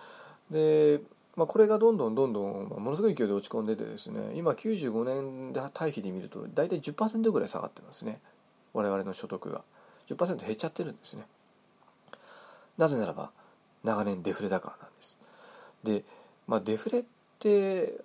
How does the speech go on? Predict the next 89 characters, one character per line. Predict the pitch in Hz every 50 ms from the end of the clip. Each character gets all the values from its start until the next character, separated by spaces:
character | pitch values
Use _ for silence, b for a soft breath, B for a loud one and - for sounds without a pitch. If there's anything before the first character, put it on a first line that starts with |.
| -
あ | - 151 127 120
の、 | 117 120 117 117 117 117 117 117 113 113
ち | - -
ゃ | 143
ん | 160
と | - 165
説 | 147 - 165 - - 156
明 | 160 160 160 160 151
で | 135 127 120
き | 117 - 202
る | 165 117 107
方 | - - - - - 113 110
が | 110 104 -
い | 113
ら | 117 123
っ | 117
し | - - -
ゃ | 147
る | 127 104
の | 107 -
か、 | - 95
ち | - - -
ょ | 110
っ | - _
と | - 113 - - - -
疑 | 110 113 110
問 | 110 117 120 117 117
に | 120 120
思 | 117 120 123 113
う | 110
こ | - -
と | - -
も | - - 101
よ | 104
く | - - - - -
あ | 90 90
る | - -
ん | -
で | - -
す | - -
け | - 62
れ | 64
ど | - - - -
も、 | - 95 85 - B B B B B B B B B B B B B -
あ | 117
の、 | 113 113
デ | 117 165 190
フ | 196 269
レ | 277
に | 294
な | 311 294
る | 240
と | - 110
物 | 107 120 127 135
の | 139
価 | 143 151 135
値 | - -
は | -
下 | - - 98
が | 90 92
り | 92 80
ま | - - -
す。 | - - - _ _ _ _ _ _ _ _ _ _ _ -
さ | - 190
っ | 185
き | -
言 | 110 101
っ |
た | -
物 | - 113 110
価 | - - 127
指 | - 143
数、 | - - - - - -
コ | - - 127
ア | 123
コ | - 135 123 120
ア | 117
シ | - - 110
ー | 104
ピ | - 113 110
ー | 98
ア |
イ | -
が | - -
下 | - - -
が | - 92
り | - - -
ま | - -
す。 | -